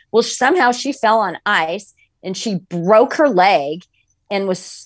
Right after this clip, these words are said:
they were looking for her for three days. They eventually found her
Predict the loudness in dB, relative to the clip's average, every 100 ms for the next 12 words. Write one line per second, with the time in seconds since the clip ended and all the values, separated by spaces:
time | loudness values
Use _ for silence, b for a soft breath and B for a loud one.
0 | -6 0 2 2 0 0 0 0 -4 0
1 | 0 0 -2 -8 -10 _ -4 -2 0 2
2 | 0 0 -2 -2 -4 -4 -6 -6 -6 -4
3 | -2 -2 -4 -6 -4 -4 -6